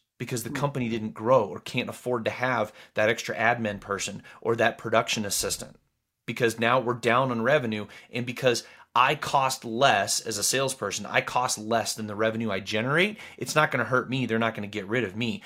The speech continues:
Speaker 1: but they will get rid of somebody that contributes to the overhead.
Speaker 2: Hmm.
Speaker 1: And so if you're able to look at the company and go,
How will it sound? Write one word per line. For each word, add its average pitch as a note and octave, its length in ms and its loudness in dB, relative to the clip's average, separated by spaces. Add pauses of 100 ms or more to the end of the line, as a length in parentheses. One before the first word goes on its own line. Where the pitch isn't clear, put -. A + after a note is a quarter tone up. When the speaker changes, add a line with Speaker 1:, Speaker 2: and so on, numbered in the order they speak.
(140)
Speaker 1:
but A2+ 100 -4
they G2+ 100 0
will D3+ 220 4
get D3 200 -2
rid B2 140 -2
of A2+ 80 -4
somebody A#2 300 -2
that G#2+ 260 -8
contributes A2+ 540 -6
to G#2+ 100 -10
the G2+ 140 -6
overhead. G2+ 560 -6 (600)
Speaker 2:
Hmm. C#3+ 240 -6 (220)
Speaker 1:
And D3 120 -2
so C3 400 6 (840)
if E3+ 220 6
you're D#3+ 300 -2
able G3 260 2
to - 140 -4
look B2 360 -2
at - 160 -4
the B2 60 -4
company A#2 580 -4
and F#2+ 140 -8
go, F#2 400 -2